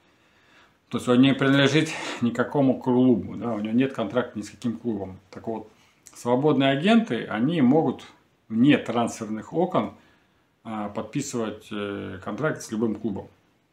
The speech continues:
Вот, чтобы вы понимали, о чём идёт речь. Вот, э, такие вот дела. Теперь непосредственно про Пьянича. Сколько ему лет? Три, четыре с половиной.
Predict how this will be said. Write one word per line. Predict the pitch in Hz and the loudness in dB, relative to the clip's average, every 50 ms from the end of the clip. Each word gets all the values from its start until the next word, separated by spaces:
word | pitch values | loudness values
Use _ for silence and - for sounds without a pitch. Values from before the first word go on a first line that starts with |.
| _ _ _ _ _ _ _ _ _ _ _ - | _ _ _ _ _ _ _ _ _ _ _ -14
Вот, | 113 101 98 - - - _ _ _ _ _ | -12 -12 -12 -12 -16 -20 _ _ _ _ _
чтобы | - - 107 98 110 | -16 -14 -12 -10 -10
вы | 104 | -8
понимали, | - 113 110 113 110 104 98 98 | -8 -6 -6 -6 -4 -4 -6 -6
о | 95 98 _ _ _ | -8 -12 _ _ _
чём | - - 104 104 | -14 -10 -10 -8
идёт | 104 104 104 - | -8 -10 -10 -10
речь. | 101 98 98 - - - _ _ _ _ _ _ _ _ _ _ _ _ _ _ _ _ _ _ _ _ _ _ _ _ _ _ _ _ _ _ _ _ - - - - - - - - - - - _ _ _ _ _ - | -12 -12 -12 -16 -20 -20 _ _ _ _ _ _ _ _ _ _ _ _ _ _ _ _ _ _ _ _ _ _ _ _ _ _ _ _ _ _ _ _ -20 -20 -20 -20 -20 -20 -20 -20 -20 -20 -20 _ _ _ _ _ -2
Вот, | 127 127 131 147 156 147 120 113 - - - 120 | 0 2 4 6 6 6 6 4 4 0 -4 -2
э, | 123 127 123 120 120 113 110 110 107 107 104 - | 0 2 2 2 2 2 -2 -4 -4 -6 -4 -2
такие | - 127 - - 151 139 | -2 -2 0 2 2 4
вот | 131 127 117 - | 4 4 2 2
дела. | 143 135 127 110 | 2 2 2 2
Теперь | - - - - 170 165 143 | 0 -2 -4 0 0 2 2
непосредственно | 143 131 - 131 - - 151 135 131 127 | 2 0 0 0 -2 0 2 2 2 2
про | 131 - 131 127 | 2 2 0 0
Пьянича. | - 139 135 131 110 101 101 101 - - 107 | 2 2 2 2 2 0 -2 -6 -10 -12 -14
Сколько | - - - - 139 135 151 | -14 -10 -6 -6 -4 0 2
ему | 135 135 131 | 2 4 4
лет? | 123 113 107 107 | 4 2 0 -2
Три, | - 120 131 135 | 0 0 0 0
четыре | - - - - 135 123 | -2 -4 -4 -2 -2 -4
с | - | -4
половиной. | - - 127 120 117 110 104 101 98 95 | -4 -4 -2 0 0 -2 -4 -6 -10 -12